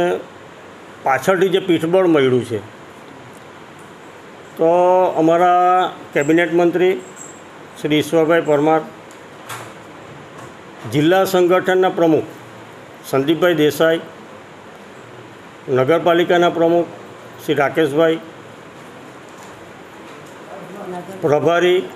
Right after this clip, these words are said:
sorry, નગરપાલિકાના નહીં, નગરના,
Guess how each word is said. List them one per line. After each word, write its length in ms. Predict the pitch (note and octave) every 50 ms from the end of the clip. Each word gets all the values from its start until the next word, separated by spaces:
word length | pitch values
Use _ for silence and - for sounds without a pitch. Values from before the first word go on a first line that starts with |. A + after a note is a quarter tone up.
| - - - - - - - - - - - - - - - - - - - - - -
sorry, 260 | - E3+ E3+ E3+ E3+
નગરપાલિકાના 800 | D#3+ D#3 D3 D3+ F3 F3 E3 F3 E3+ F3+ F3 F#3 F#3 F#3 F#3+ F3+
નહીં, 180 | E3+ E3 E3
નગરના, 460 | D#3+ C#3+ C#3 C3+ F3 F3+ F3+ F#3 F#3+